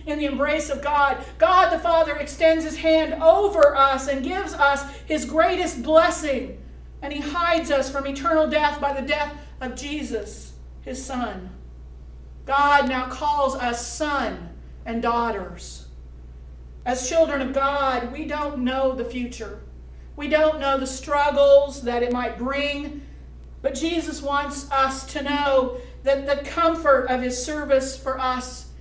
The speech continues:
in this time. Although one will betray him and another will deny him, and Satan will divide them, and the world will fight against him, although we too have sinned and fallen short of the glory of God, although all of this is true,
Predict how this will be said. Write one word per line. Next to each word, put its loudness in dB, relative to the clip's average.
in -2
this -4
time. -8
Although 4
one 6
will 6
betray 2
him 2
and -2
another 0
will 0
deny -2
him, -6
and 0
Satan 4
will 4
divide 0
them, -2
and -4
the -2
world 10
will 0
fight 6
against 0
him, -6
although 0
we -6
too -4
have -4
sinned -6
and -2
fallen 0
short 4
of 0
the -6
glory 2
of -2
God, 2
although 0
all 6
of 2
this -6
is -6
true, -2